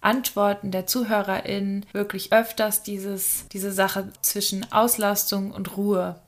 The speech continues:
dass da ganz, ganz viel Unsicherheit herrscht. Wenn jetzt jemand im Erstgespräch kommt und dann kommt so raus, dass die Person sich damit ganz schwierig tut oder einfach nur sagt, "Ja, ich weiß nicht, ob ich genügend mache."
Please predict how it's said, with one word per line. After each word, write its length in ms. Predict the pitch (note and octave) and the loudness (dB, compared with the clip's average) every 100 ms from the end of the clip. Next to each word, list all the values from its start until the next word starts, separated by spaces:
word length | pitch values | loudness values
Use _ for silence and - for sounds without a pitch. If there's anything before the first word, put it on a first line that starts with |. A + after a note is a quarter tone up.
| _ | _
dass 180 | F#3+ - | -8 -4
da 160 | G3 | -2
ganz, 260 | G3 F#3+ F#3 | 0 -2 -2
ganz 240 | F#3+ F#3 | -2 -2
viel 200 | - G3 | 0 -2
Unsicherheit 920 | G3+ F#3+ F#3+ F#3+ F3+ F3 E3+ F3 F3 - | 0 0 0 -2 -4 -4 -6 -6 -8 -10
herrscht. 440 | - F3+ F#3+ - | -4 -2 0 0
Wenn 160 | G3+ G#3+ | 0 2
jetzt 200 | A3 G#3+ | 2 2
jemand 340 | G#3 G#3 G3+ - | 2 0 0 -4
im 220 | G3 G3 | -4 -4
Erstgespräch 1160 | - G#3 G#3+ - G3+ F#3+ - - G3 G3 F#3+ - - | 0 2 2 -2 -4 -6 -8 -8 -2 -2 -2 -10 -6
kommt 480 | - G3+ F3+ F3 - | 2 4 4 -6 -8
und 280 | - G3 F#3+ | -2 0 2
dann 180 | G3 G3 | 0 0
kommt 320 | G#3+ G#3 G#3 | 0 0 0
so 120 | G#3 | -2
raus, 460 | G3 G3 G#3 G#3+ - | 2 4 4 4 0
dass 400 | G3+ F#3 - - | -2 -4 -6 -8
die 140 | G3+ | -10
Person 840 | F#3+ F#3+ F#3+ F#3 G3+ G#3 G3 F#3 F#3+ | -6 -4 -2 -2 0 0 0 -4 -6
sich 180 | - F#3+ | -6 -4
damit 340 | F#3+ F#3+ F#3+ - | -2 -2 -2 -2
ganz 220 | F#3+ - | -2 0
schwierig 380 | G#3 G#3+ G#3 - | -2 -2 -4 -6
tut 380 | - G#3 G3 - | -4 -4 -4 -2
oder 220 | G3 G3 | 0 2
einfach 280 | G3+ F#3+ F#3 | 2 0 -4
nur 120 | F#3 | -2
sagt, 340 | G3 F#3+ - - - - _ | 0 0 -4 -18 -20 -20 _
"Ja, 220 | F#3+ G#3 | 4 6
ich 140 | G3+ - | 4 4
weiß 300 | G#3 G#3 G#3 | 2 4 0
nicht, 300 | G#3 G3+ E3+ | 0 -2 -6
ob 60 | - | -8
ich 140 | G3 | -8
genügend 400 | - G3+ A3 G#3 G3+ | -6 -4 -4 -8 2
mache." 580 | G#3 G#3 G#3 G3+ G3 | 2 2 2 4 2